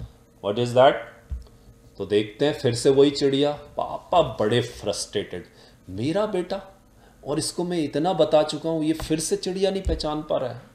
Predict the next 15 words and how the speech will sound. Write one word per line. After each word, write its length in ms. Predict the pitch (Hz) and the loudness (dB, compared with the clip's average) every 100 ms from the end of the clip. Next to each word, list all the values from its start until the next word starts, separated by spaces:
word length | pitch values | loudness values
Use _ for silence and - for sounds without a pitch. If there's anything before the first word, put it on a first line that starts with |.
| - | -8
बड़ा 280 | 107 127 127 120 | 0 0 0 -4
ईगोइस्टिक 640 | 113 127 147 - - - | -2 0 0 -2 -8 -4
मामला 340 | 123 107 104 | -4 -2 -2
हो 60 | 90 | -2
गया 220 | 82 82 | -4 -8
ये, 160 | 73 78 - - - - | -12 -16 -20 -18 -18 -8
ईगो 260 | 104 107 139 | -4 2 4
पे 120 | 131 | 6
आ 120 | 107 | 4
गई 140 | 87 87 | 2 -4
बात। 360 | 80 78 - - - - - - | -2 -2 -4 -14 -20 -20 -20 -16
तो 60 | 104 | -8
पापा 300 | 95 92 120 | -4 -2 -2
कहते 320 | 104 - 120 | -2 -6 -10
हैं, 140 | 165 | -12